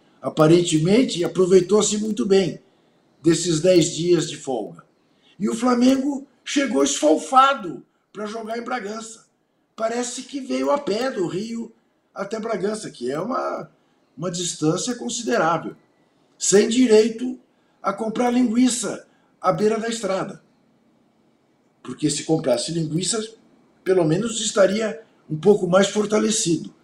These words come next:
Então eu não sei explicar, a não ser que haja realmente uma má vontade,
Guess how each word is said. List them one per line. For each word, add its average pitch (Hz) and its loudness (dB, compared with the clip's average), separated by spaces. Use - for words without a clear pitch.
Então 233 6
eu 233 4
não 285 2
sei 294 2
explicar, 185 -2
a 170 4
não 190 0
ser 147 -2
que 262 -2
haja 170 2
realmente 208 -10
uma 185 0
má 190 2
vontade, 190 -2